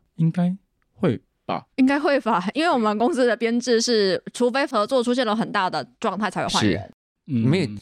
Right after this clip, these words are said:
Speaker 3: 问这个例子，就是接下来应该会，反正他每天写作量这么大嘛，对不对？就是接下来应该有别的东西持续在，
Speaker 2: 还会，还会。
Speaker 3: 持续发展当中嘛，对不对？
Speaker 1: 你已经写完下，你什么时候会交稿？
Speaker 2: 不要在这个时候。
Speaker 3: <laughs> 我就是想要听到这，这一句出现。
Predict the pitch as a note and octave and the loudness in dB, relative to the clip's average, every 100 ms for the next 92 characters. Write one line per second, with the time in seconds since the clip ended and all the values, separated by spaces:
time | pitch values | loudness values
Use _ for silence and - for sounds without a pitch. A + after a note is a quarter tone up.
0 | - E3+ D#3 B2 B2+ A#2 F#2 G2 G2+ - | -2 -2 0 0 0 -2 -2 0 0 0
1 | B2 - G#2+ G2+ G2 G2+ - F#2+ F2+ - | -2 0 -2 0 0 -2 0 0 -2 -6
2 | - - F#2+ G#2+ C#3 F#2+ A2+ A2 E2 F2+ | -16 -4 -2 0 0 0 0 0 0 0
3 | F#2+ F#2 F#2 - D#2 A#1+ A1 - - - | 0 0 -4 -4 -6 -6 -10 -12 -14 -4
4 | G2 G2+ A#2 G#2+ G#2 G2 F#2+ F#2 - - | -2 0 -2 0 -2 0 0 -2 -4 -6
5 | F2 E2+ F2+ F2 - E2+ - G3+ F#3+ G#3 | -4 0 -2 -2 -6 -6 -4 -2 0 0
6 | G3 F3 - F#3 C#3 A2 A2+ B2 G#2+ G#2 | -2 -6 -6 -4 -2 -2 -2 -4 -2 -2
7 | E2 E2 F2+ F2+ E2+ E2+ B1 - D#3 G3 | -2 -2 0 0 0 -2 -4 -6 -2 0
8 | G3+ - C3 G#2 - C3 F3+ C#3+ C#3 A#2+ | 0 0 -4 -4 -6 -10 -4 -2 0 0
9 | C3 C3 A2+ A2 - - - B3+ F4+ F#4 | 0 0 -2 -2 -8 -10 -2 0 2 4
10 | F4 F#4 E4+ E4+ G4 G4 - F4+ E4 F4 | 4 2 2 2 2 2 4 4 4 2
11 | F#4 E4 - - D#4 E3 D#3+ B3+ B3+ - | 0 -2 -6 -10 -6 -2 -2 -2 -2 0
12 | D3+ E3+ F#3 G3 G3 D#3+ - - F#3 - | -2 0 -2 0 0 -2 -6 -6 -4 -4
13 | G3+ G#3 - F#3+ G#3 G3+ F#3+ - F3+ D4+ | -4 -4 -4 -4 -2 -4 -4 0 0 0
14 | - | -2